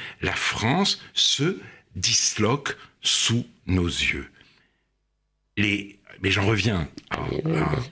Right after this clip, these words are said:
Speaker 1: à, à la situation actuelle. Euh, les journalistes qui ont échappé au carnage vivent sous bon, sous bonne garde. Et comme l'a dit, euh, Fabrice Nicolino,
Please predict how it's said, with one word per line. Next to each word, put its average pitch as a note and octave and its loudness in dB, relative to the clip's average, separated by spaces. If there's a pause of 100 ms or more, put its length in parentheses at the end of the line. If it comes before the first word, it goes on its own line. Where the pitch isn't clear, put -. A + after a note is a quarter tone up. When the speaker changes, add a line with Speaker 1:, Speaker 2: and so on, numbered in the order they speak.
Speaker 1:
à, C#2+ -8 (560)
à D#2+ -6
la E2+ -4
situation - 0 (440)
actuelle. C3+ 0 (540)
Euh, D2+ -4 (840)
les G2 0
journalistes C#3 0
qui - 0
ont G2 4
échappé B2+ 0
au E2+ 0
carnage G2+ -2 (320)
vivent D#3+ -2
sous - -2
bon, F#3 2
sous - 2
bonne G#2 2
garde. D2+ -4 (640)
Et - -2
comme B2 0 (420)
l'a G#2 -2
dit, G#2+ -2 (440)
euh, D2+ -4
Fabrice F#2 -2
Nicolino, G2 0